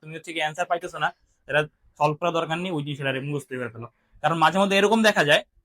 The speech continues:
যে আমাদের কোশ্চেন ব্যাংক থেকে হুবহু কোশ্চেন আমাদের অ্যাডমিশনে দিয়ে দিছে, তখন তুমি কি করবা? তখন তুমি জিনিসটা বুঝো নাই, রাইখা দিছো যে বুঝি না দেখা পড়বো না, লাভ নাই ভাই।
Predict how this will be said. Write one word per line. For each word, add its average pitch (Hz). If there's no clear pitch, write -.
যে 151
আমাদের 190
কোশ্চেন 190
ব্যাংক 226
থেকে 233
হুবহু 220
কোশ্চেন 190
আমাদের 170
অ্যাডমিশনে 170
দিয়ে 180
দিছে, 127
তখন 180
তুমি 202
কি 208
করবা? 120
তখন 165
তুমি 196
জিনিসটা 202
বুঝো 190
নাই, 160
রাইখা 175
দিছো 165
যে 147
বুঝি 185
না 185
দেখা 175
পড়বো 175
না, 120
লাভ 147
নাই 131
ভাই। 110